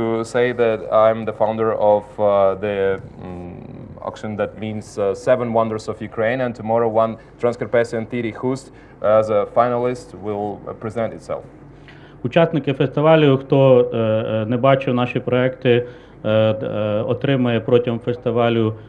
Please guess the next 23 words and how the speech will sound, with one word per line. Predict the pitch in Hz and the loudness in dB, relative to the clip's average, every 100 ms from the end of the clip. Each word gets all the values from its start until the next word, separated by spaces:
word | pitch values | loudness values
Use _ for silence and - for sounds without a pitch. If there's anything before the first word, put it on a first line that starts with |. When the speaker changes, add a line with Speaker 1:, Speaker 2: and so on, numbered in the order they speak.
| - | -8
Speaker 2:
е, | 101 104 107 - | 0 0 0 -2
наші | 120 120 120 117 | -4 -4 -4 -4
фільми, | 143 139 127 | -2 0 0
зокрема | 113 113 113 113 117 113 | -2 -2 -2 0 0 0
про | 110 110 | -2 -6
сім | 151 123 | -2 -2
природних | 120 117 113 113 | 2 0 0 -6
чудес, | 123 113 135 135 - - - - - | -4 2 4 2 -6 -18 -20 -18 -2
де | 117 117 113 123 131 | 4 6 4 0 -4
і | 110 | -2
є | 110 110 | 0 0
Синевир, | 113 - 113 117 135 139 147 | 0 -2 -2 0 2 2 0
і | 117 | 0
найкрасивіші | 123 117 117 120 123 123 120 113 | 2 2 2 0 2 2 2 2
містечка, | 120 - 117 117 - 110 107 107 - 107 104 139 | 2 4 4 4 4 6 6 4 0 0 0 0
е, | |
України. | 120 127 139 196 175 160 - - | 2 6 8 8 8 6 2 2
І | 143 | 6
ми | 180 190 | 8 8
продовжуємо, | - 170 147 170 143 113 127 117 | 8 8 10 8 8 6 2 2
попри | 135 127 127 | 0 0 -2
все, | - 175 | 0 0
пропагувати, | 170 139 139 123 127 143 147 147 139 | 2 0 2 0 4 6 6 8 6